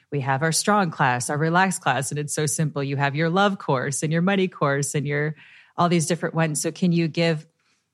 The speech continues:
us one simple thing that we could do for,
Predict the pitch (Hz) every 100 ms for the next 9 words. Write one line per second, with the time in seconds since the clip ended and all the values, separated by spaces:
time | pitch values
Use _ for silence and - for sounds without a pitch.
0 | _ 156 160 160 - - - - 175 175
1 | 180 185 175 - 160 160 151 165 151 147
2 | 139 - 147 - 151 143 143 143 135 -
3 | 135 131 127 127 127 127